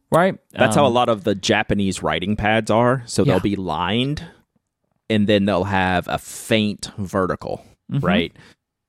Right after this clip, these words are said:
Speaker 2: Um, and this is a same tone vertical. I'm gonna give this a shot because I have a specific project that I'm just starting on, and I think it might be good for this notebook. So I wanna give this one a fair shot and see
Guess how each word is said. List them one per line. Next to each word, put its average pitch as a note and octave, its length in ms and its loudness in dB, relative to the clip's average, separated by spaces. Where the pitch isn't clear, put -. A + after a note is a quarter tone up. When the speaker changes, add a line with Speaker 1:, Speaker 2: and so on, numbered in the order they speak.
Speaker 2:
Um, F2+ 300 -4
and F#2 160 -2
this F#2+ 160 0
is F2+ 120 -4
a D2+ 80 -6
same F2+ 320 -6
tone F2+ 300 -6
vertical. - 320 -10
I'm C3+ 140 0
gonna A#3 160 4
give D3+ 240 0
this B2 160 2
a G2+ 60 -2
shot F2+ 480 0
because G2 320 0
I G#2 120 2
have A2 140 0
a F#2+ 60 -2
specific F#2+ 480 -6
project E2+ 580 -4
that F2 320 -4
I'm E2+ 260 -4
just - 240 -6
starting G2 420 0
on, D2+ 360 -8
and G2+ 140 -4
I F2 80 -4
think A#2 400 -2
it F2 100 -4
might F#2+ 260 -4
be F2+ 380 -8
good F#2+ 300 0
for F#2 140 -6
this E2+ 220 -6
notebook. F2+ 380 -4
So F#2 100 -4
I F2+ 40 0
wanna G2+ 160 0
give G2 160 -2
this F#2+ 220 -4
one E2+ 100 -6
a C#2+ 40 -10
fair F2+ 300 -4
shot C#2+ 400 -4
and D#2+ 220 -10
see - 540 -8